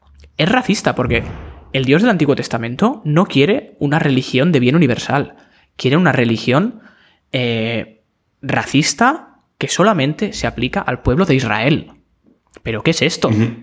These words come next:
Speaker 1: Pero, pero, pero, ¿qué es esto? O sea, es, es
Speaker 2: Eh, los escritores de, de la Biblia querían claramente sentirse un poquito mejores
Speaker 1: Sí.
Speaker 2: en comparación al resto de pueblos que había alrededor.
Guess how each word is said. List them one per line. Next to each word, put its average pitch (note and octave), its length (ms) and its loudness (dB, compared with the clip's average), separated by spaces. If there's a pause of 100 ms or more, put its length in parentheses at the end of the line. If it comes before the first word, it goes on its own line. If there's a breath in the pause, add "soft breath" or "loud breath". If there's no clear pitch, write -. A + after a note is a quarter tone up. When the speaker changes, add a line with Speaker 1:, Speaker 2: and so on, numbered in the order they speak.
(180)
Speaker 1:
Pero, A#2+ 280 0
pero, A2+ 200 -4
pero, A2+ 180 -4
¿qué - 80 -4
es - 80 -6
esto? - 360 -4 (360 soft breath)
O B2 60 -6
sea, A2+ 520 -2 (600 loud breath)
es, D3+ 320 0
es - 320 -2
Speaker 2:
Eh, A2 240 -2
los G#2+ 160 2
escritores A2 520 2
de, G#2 320 2
de G2 140 0
la F#2+ 100 0
Biblia G2+ 360 -2
querían F#2+ 520 -2
claramente F#2 720 -4
sentirse F2+ 420 -4
un G#2 60 -4
poquito G#2 280 -6
mejores - 480 2
Speaker 1:
Sí. D#3+ 100 0
Speaker 2:
en F#2 300 -2
comparación F2+ 540 -2
al G2 140 0
resto F2+ 280 0
de G2+ 100 2
pueblos G2 320 0
que - 60 -4
había F2+ 160 0
alrededor. F2+ 140 -2